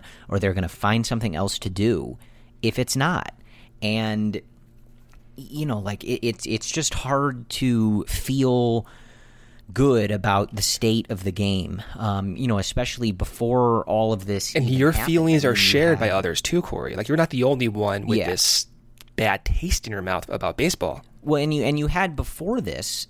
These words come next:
Speaker 1: the, the discussions from Manfred and, and the owners and some of, to, you know, get rid of the minor leagues. They canceled the minor league season.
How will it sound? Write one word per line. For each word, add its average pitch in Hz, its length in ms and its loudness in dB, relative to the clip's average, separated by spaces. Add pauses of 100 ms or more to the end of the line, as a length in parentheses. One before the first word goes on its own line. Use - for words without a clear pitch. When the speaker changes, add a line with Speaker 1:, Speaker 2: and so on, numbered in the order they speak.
Speaker 1:
the, 120 240 -2
the 113 160 -2
discussions 110 600 -2
from 104 220 -2
Manfred 95 540 -2
and, 85 180 -6
and - 220 -12
the 78 140 -10
owners 98 380 -4
and 92 120 -6
some 104 180 -2
of, 98 80 -4 (300)
to, 92 420 -2
you 123 120 -2
know, 82 260 -8
get - 180 -8
rid 98 180 0
of 120 140 -2
the 123 80 0
minor 113 340 0
leagues. 92 640 -4
They - 300 -14
canceled 117 460 -2
the 120 60 -2
minor 107 280 0
league 101 200 -2
season. 92 600 -8